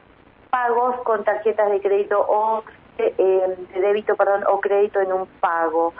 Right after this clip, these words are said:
o cobrar intereses, eh, o directamente no aceptan el pago con la tarjeta de,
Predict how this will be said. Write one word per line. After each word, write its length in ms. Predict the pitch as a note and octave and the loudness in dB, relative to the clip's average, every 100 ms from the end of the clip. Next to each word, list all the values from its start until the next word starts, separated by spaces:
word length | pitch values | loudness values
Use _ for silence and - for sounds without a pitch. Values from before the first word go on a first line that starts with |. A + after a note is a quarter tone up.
| - | -12
o 180 | - G3 | -2 0
cobrar 340 | G3 F#3+ G3 G3 | 2 2 2 0
intereses, 840 | G3+ G3 F#3+ F#3 F3 - F3+ F3 - - - - - | -4 0 2 2 0 0 -2 -2 -6 -20 -20 -6 0
eh, 180 | F#3+ - | 2 2
o 220 | G#3 A#3 | 2 2
directamente 680 | A#3+ A3+ A3+ G#3+ G#3+ G#3+ A3+ | 2 2 2 0 0 0 0
no 120 | G#3 G3+ | 0 0
aceptan 580 | G3 - G#3 - G3 | -2 -2 -2 0 -2
el 80 | F#3 | 0
pago 240 | F#3 F#3+ F#3+ | 0 0 0
con 120 | F#3 | 0
la 100 | F3+ | 0
tarjeta 480 | F3 F3+ F#3 F#3 F3+ | -2 -2 -2 2 2
de, 320 | F3+ F3 | 2 0